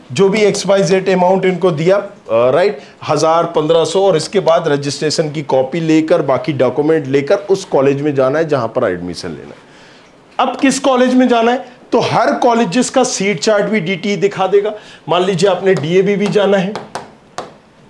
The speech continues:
एचजीएस आईटीएस जाना है तो एचजीएस आईटीएस में बता दिया कि डीएबीबी में देखो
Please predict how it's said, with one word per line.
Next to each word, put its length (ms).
एचजीएस 500
आईटीएस 360
जाना 240
है 60
तो 100
एचजीएस 420
आईटीएस 380
में 140
बता 240
दिया 200
कि 140
डीएबीबी 540
में 160
देखो 280